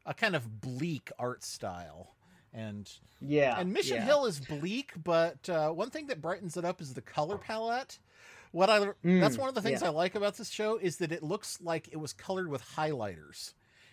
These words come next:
Speaker 1: <laughs> It looks like a cartoon
Speaker 2: It does.
Speaker 1: you would draw
Speaker 2: <laughs>
Speaker 1: in the office on yellow lined paper and color with highlighters.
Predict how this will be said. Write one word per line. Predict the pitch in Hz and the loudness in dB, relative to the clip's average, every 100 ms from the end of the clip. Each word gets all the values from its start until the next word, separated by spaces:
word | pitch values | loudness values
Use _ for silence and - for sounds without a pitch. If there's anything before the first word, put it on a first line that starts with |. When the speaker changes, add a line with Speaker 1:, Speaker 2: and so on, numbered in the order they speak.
| - | -14
Speaker 1:
<laughs> | - - 226 | -12 -10 -6
It | 170 | 0
looks | 240 - | 0 2
like | 269 | 0
a | 233 | 0
cartoon | - 226 - 208 170 190 | 2 0 2 2 4 4
Speaker 2:
It | - | 8
does. | 247 240 196 | 10 10 8
Speaker 1:
you | |
would | 196 185 | 6 6
draw | 180 202 208 214 | 8 10 12 10
Speaker 2:
<laughs> | 180 | 6
Speaker 1:
in | 208 | 4
the | 240 | 0
office | 190 202 190 185 - - | 2 2 2 -2 -4 -2
on | 170 160 | -2 0
yellow | 147 175 214 | 2 4 4
lined | 190 165 170 180 175 | 0 0 0 0 -2
paper | - 165 147 139 147 | -2 -2 -2 -4 -4
and | 139 | -6
color | - 175 190 | -2 0 0
with | 170 151 | -2 -4
highlighters. | 247 320 131 98 - 67 - | -2 -2 -4 -8 -12 -16 -16